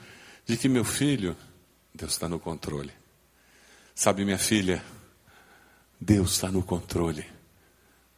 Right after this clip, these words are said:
Você tem passado isso pros seus filhos? Ah, meus irmãos, eu encontrei uma poesia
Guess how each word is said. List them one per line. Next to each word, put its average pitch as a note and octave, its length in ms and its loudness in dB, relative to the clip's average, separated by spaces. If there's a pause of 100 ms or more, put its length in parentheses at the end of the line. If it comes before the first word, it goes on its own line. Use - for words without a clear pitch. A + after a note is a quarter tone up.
(160)
Você - 160 -2
tem F3 140 4
passado F#2+ 520 0
isso - 220 -2
pros - 140 -2
seus - 280 0
filhos? - 640 -2 (1700)
Ah, G#2 360 0
meus F2 200 0
irmãos, - 840 0 (2750)
eu A#2 80 2
encontrei C3 420 2
uma A#2+ 140 0
poesia F#2 760 0